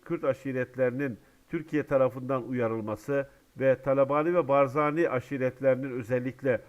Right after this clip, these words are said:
o bölgede dikkatle Türkiye tarafından kontrol edildiğini düşünüyorum. Ama şunu söyleyelim, ey İran, Güney Azerbaycan'da Kürt aşiretlerine bağlı birçok köyü çoğaltmak ve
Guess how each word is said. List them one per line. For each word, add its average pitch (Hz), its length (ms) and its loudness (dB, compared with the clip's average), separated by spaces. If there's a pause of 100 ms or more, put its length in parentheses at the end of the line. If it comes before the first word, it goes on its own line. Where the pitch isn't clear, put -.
(140)
o 143 180 0
bölgede 123 540 0 (200)
dikkatle 143 460 -4
Türkiye 151 380 -4
tarafından 120 520 -4
kontrol 151 480 -4
edildiğini 113 500 -4
düşünüyorum. 95 480 -16 (960)
Ama 123 200 -4
şunu 139 220 -10
söyleyelim, 107 520 -4 (360)
ey 151 260 6
İran, 117 280 4 (840)
Güney 135 260 0
Azerbaycan'da 135 960 4 (160)
Kürt 180 220 -4
aşiretlerine 131 840 -2
bağlı 123 320 4
birçok 143 360 -2
köyü 120 260 -4
çoğaltmak 131 680 2 (320)
ve 135 240 6